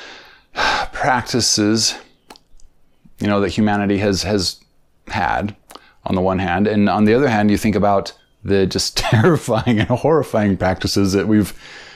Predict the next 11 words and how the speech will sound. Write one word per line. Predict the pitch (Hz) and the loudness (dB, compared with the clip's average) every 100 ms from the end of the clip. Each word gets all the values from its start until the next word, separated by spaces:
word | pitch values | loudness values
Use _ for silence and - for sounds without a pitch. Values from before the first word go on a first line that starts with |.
| - | -6
been | 98 110 110 107 104 95 - _ _ | 2 4 4 4 4 0 -8 _ _
just, | - 98 - - - - - - - - | -4 -2 -4 -8 -20 -20 -20 -18 -16 -8
ah, | 98 101 85 80 | -6 -6 -8 -6
we | 104 | 0
just | 104 104 95 | 2 2 0
have | 104 87 | -2 0
been | 101 95 | 2 2
doing | 87 113 151 120 | 2 2 4 2
forever | 101 107 113 104 | 2 2 2 2
and | 101 | 2
ever. | 131 110 98 | 0 0 -2